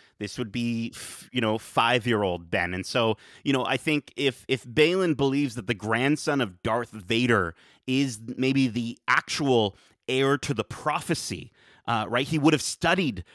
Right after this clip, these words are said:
the prophecy, the, the one to bring balance to the Force, uh, at the Jedi Temple. And we've talked in previous episodes about sort of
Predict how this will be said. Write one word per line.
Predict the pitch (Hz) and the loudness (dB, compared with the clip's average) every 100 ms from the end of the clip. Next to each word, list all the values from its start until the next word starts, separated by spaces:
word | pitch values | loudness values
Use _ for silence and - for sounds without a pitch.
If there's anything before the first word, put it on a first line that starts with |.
| - 117 | -18 -6
the | 117 | 2
prophecy, | - 139 135 - 135 - 98 87 82 | 4 6 2 2 -6 -4 -6 -6 -4
the, | 117 | -4
the | 110 113 | -2 -4
one | 110 127 139 143 | 0 2 4 2
to | 139 | 2
bring | 127 123 | 2 2
balance | 107 113 135 123 - | 2 2 2 0 -4
to | 107 | -10
the | 101 | -6
Force, | 127 120 104 - - - - - | 0 2 0 -2 -12 -18 -20 -4
uh, | 110 107 | -4 2
at | 135 165 - | 4 4 2
the | 123 | 0
Jedi | 120 110 104 | 4 4 2
Temple. | 156 175 113 101 123 | 0 0 2 0 2
And | 123 117 - - | 0 0 -8 -2
we've | 139 - | -2 0
talked | - 175 220 160 | 4 6 6 2
in | 139 | 0
previous | 147 135 135 143 | 0 2 2 2
episodes | 151 147 123 107 | -2 0 -2 0
about | 110 110 - - | -4 -4 -14 -12
sort | 151 | -4
of | 131 | -4